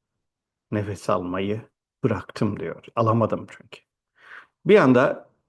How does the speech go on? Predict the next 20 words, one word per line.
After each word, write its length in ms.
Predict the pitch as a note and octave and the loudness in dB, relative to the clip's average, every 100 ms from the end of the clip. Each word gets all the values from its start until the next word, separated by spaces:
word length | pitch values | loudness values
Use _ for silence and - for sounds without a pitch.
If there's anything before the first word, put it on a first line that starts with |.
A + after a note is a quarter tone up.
| - | -16
e, 560 | C#3 C3+ - - C3 - | -14 -14 -16 -16 -16 0
kendisini 840 | D3 C#3 B2+ - C#3 D#3+ - - - | 2 2 2 0 2 0 -4 -12 -2
bedeninin 640 | C#3 C3+ C#3 C#3 D3 D3 | 2 4 4 2 0 -4
dışında 440 | B2 C3+ C3+ C3+ G2+ | -4 -2 -2 0 -2
buluyor. 520 | F#2+ F#2 B2+ - _ _ _ _ _ _ | -6 -10 -12 -14 _ _ _ _ _ _
Tabii 180 | C#3 E3 | 0 4
o 140 | E3+ | 4
onun 140 | F3 F3 | 4 2
farkında 580 | C#3+ C3+ C#3+ D3+ D#3 | 0 0 -2 -2 0
değil. 320 | D#3 D3+ - - _ _ _ _ - | 0 -2 -4 -12 _ _ _ _ -6
Diyor 240 | F#3 F#3+ | -4 -2
ki, 60 | F3+ | -2
"Odayı 260 | E3+ F#3+ | 0 2
dolaşmaya 520 | G3 F#3+ F#3+ G3+ F#3+ F3 | 2 0 -2 -4 -2 -2
başladım. 440 | G#2+ - A2 A2+ | -2 -4 -6 -4
Ayağa 240 | B2+ C3+ | -2 -2
kalkabiliyorum 680 | C#3 C3 C#3+ C3 C3+ B2+ G2+ | -2 -2 -2 -2 -2 -2 -2
baktım." 400 | G2 - - G2 | -6 -10 -14 -10
diyor. 180 | F#2+ A#2 | -10 -6
Kalktım. 600 | C3 A#2+ - - A2 | -4 -4 -6 -12 -12